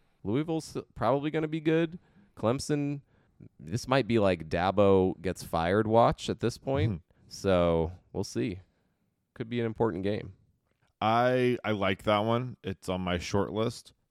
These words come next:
Speaker 2: but, uh, just 'cause I hadn't done it yet, and, and, um,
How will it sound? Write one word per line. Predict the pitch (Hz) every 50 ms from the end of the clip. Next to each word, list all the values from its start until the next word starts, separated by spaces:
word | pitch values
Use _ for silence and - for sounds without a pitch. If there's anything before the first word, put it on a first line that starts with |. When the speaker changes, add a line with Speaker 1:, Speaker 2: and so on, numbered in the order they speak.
| _ _ _ _
Speaker 2:
but, | - 92 90 87 85 _ - -
uh, | 101 90 90 90
just | 98 117 113 -
'cause | - 127
I | 117 101
hadn't | 95 101 80 85 87
done | 80 80 82
it | 95 98
yet, | - 123 135 165 - -
and, | 85 90 85 71 - -
and, | 85 85 82 57 64 80 82 82 80 80
um, | 78 76 76 76 73 71 73 76 78 82